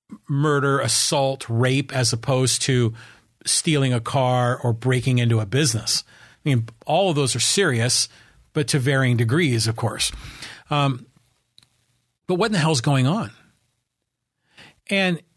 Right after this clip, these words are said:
you know, it makes you think that there's, there are broader issues that are going on here because we're seeing smash and grab happening throughout the state of California. Now, we saw a lot of it, at least initially, in ci-, the city of,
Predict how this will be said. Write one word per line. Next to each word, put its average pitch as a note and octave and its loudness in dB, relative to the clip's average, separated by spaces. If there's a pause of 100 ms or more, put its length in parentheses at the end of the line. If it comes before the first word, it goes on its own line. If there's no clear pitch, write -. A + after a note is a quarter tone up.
(1040)
you F#3+ 0
know, G#3 0
it G3 -2
makes A3 0
you B3+ 0
think A3+ -2
that E3+ -4
there's, F#3+ 0
there E3+ 0
are E3+ 0
broader E3 0
issues C#3 0
that C#3+ 0
are C#3 0
going C3 2
on A#3+ 2
here A2+ 2
because D#3 0 (360)
we're E3 0
seeing G#3+ 2
smash F3 0
and C#3+ 0
grab D#3 0
happening C3+ 0 (520)
throughout E3+ 0 (1040)
the D3 -4
state D#3+ 0
of B2 -6
California. D3 0
Now, C#3+ 0 (280)
we D#3 0
saw G#3 2
a - 2
lot D#3+ 0
of E3+ -2
it, D3 -4
at - -4
least D#3 0
initially, D3+ 2
in D#3+ 0
ci-, - 0
the D#3+ -2
city F#3 2
of, C3 0